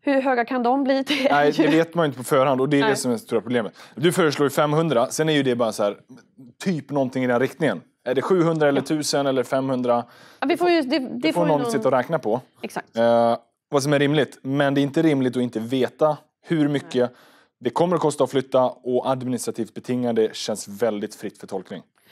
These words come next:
Speaker 1: Ja, det gör det. Och det ska komma då, eh, f-, myndighetsföreskrifter, jag antar Finansinspektionen, som
Speaker 2: Ja.
Speaker 1: då ska s-, liksom specificera vad är det här för någonting. Men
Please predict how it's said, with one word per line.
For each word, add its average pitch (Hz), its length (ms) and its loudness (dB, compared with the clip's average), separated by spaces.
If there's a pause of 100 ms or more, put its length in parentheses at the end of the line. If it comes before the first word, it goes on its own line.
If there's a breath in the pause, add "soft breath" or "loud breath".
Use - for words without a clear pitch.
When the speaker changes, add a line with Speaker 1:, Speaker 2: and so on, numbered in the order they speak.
(200 loud breath)
Speaker 1:
Ja, 262 100 -2
det 277 80 0
gör 311 260 2
det. 226 160 0
Och 220 160 -2
det 254 100 0
ska 262 200 -4
komma 262 440 -2
då, 190 200 -2 (300)
eh, 180 460 -6
f-, - 480 -14 (760)
myndighetsföreskrifter, - 1040 -8
jag 170 120 -6
antar 180 220 -12
Finansinspektionen, 175 1160 -4
som - 120 -8
Speaker 2:
Ja. - 80 -4
Speaker 1:
då 151 80 -6
ska 165 240 -6
s-, - 420 -14
liksom - 520 -14
specificera 180 680 -4
vad 175 140 -4
är 175 200 -2
det 185 60 -2
här 165 200 -8
för 185 120 -12
någonting. 185 480 -10 (640 loud breath)
Men 214 300 -2